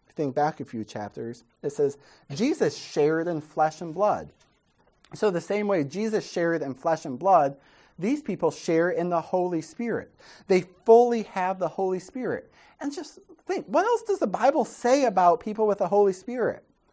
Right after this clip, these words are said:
Paul says in Romans eight nine, "If you do not have the Holy Spirit, you are not a Christian. But if you do have the Holy Spirit, then you are a Christian." You have confidence that you are of God because you have the Holy Spirit.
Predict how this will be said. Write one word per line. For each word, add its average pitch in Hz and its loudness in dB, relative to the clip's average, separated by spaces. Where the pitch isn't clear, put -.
Paul 233 10
says 240 0
in 190 -2
Romans 185 0
eight 202 -2
nine, 196 -6
"If 254 6
you 226 4
do 220 4
not 226 2
have 202 2
the 202 2
Holy 202 4
Spirit, 160 0
you 190 4
are 175 6
not 147 2
a 143 -2
Christian. 110 -8
But 170 4
if 190 0
you 139 -2
do 170 2
have 139 0
the 120 -4
Holy 120 -2
Spirit, 147 -2
then 214 4
you 233 0
are 285 4
a 151 -2
Christian." 113 -8
You 226 2
have 226 0
confidence 202 -4
that 160 -2
you 190 2
are 220 6
of 170 8
God 135 4
because 151 -4
you 170 -2
have 156 4
the 147 4
Holy 151 0
Spirit. 107 -10